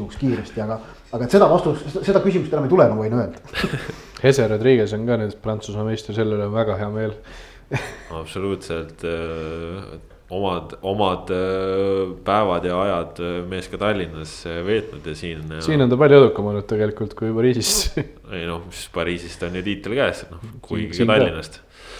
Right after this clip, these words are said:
Speaker 3: Aga lähme siit koroonakariku juurest edasi.
Speaker 1: Eks, ma, ma, ma parandan ennast, ütlen, et siis B S G sai nüüd kätte üheksanda tiitli ja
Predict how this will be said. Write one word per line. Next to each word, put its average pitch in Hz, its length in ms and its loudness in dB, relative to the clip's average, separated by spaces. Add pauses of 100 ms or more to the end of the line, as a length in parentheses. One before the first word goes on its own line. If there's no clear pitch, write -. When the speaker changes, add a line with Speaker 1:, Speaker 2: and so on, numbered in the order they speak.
(120)
Speaker 3:
Aga 113 260 6
lähme 151 260 6 (120)
siit 165 340 -2 (140)
koroonakariku 120 800 4
juurest 113 200 0
edasi. 110 400 4
Speaker 1:
Eks, 110 260 2
ma, 139 120 2
ma, 139 220 0
ma 127 140 -6 (180)
parandan 139 580 4
ennast, 120 360 -2
ütlen, 123 360 -4
et 104 80 -10
siis 101 180 -12
B 147 300 4
S - 160 -2
G 139 220 2
sai 113 180 -2
nüüd 113 180 -6
kätte 143 380 0
üheksanda 123 560 6
tiitli 107 560 -4 (960)
ja 107 280 -2